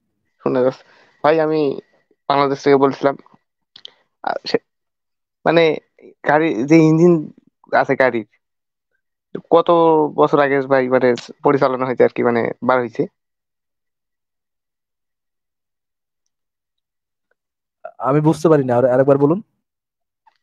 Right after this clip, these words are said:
Speaker 1: আ, সেদিন এক মুসলিম ধর্ম অনুসারী লোকের সাথে আমার, মানে, কথাবার্তা হয় তো। তিনি বলছে যে গাড়ির যে ইঞ্জিন গুলো আছে,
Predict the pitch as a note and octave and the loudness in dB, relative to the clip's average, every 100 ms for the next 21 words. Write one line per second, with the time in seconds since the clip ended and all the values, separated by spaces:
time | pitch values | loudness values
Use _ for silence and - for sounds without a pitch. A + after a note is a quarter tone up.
0 | _ D4 B3+ F3 F#3 G3+ G3 E3+ D#3+ F3 | _ -10 -4 2 4 4 4 2 2 0
1 | F3 F3 F3 E3 D#3+ D#3+ D#3+ D#3+ - D#3+ | 4 4 4 2 0 2 2 2 2 2
2 | D#3+ D#3 D3+ D3+ D3 C#3 C3 B2+ B2 D3 | 2 2 -2 0 2 2 2 2 2 4
3 | G3+ D#3+ _ _ _ _ _ _ _ _ | 2 2 _ _ _ _ _ _ _ _
4 | _ _ _ _ _ - F3+ F#3 F3 E3 | _ _ _ _ _ -6 0 4 4 4
5 | F3+ F3+ F3 E3 - _ - - D3+ E3 | 4 6 4 2 -2 _ -4 0 0 0
6 | D#3+ D#3+ D#3+ E3 E3+ D3 B2+ A2+ A2+ C3 | 4 4 6 6 4 4 4 2 4 2